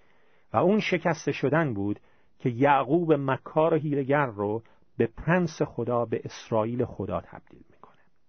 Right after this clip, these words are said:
به علت کمبود وقت ادامه مطالعه رو به جلسات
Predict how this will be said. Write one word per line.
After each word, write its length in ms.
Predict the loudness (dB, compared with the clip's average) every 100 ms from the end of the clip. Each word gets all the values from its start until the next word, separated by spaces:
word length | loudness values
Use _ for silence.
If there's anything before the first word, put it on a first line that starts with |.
| _ _ _ _ _ _ _ _ _ _ _ 0
به 80 | 2
علت 260 | 4 4 2
کمبود 380 | 0 0 2
وقت 420 | 2 4 2 0 -10 -20 -20 -6
ادامه 420 | -2 0 0 0 -2
مطالعه 500 | -4 -2 0 2 2
رو 160 | 2
به 100 | -2
جلسات 600 | -4 -4 -4 -6 -8 -6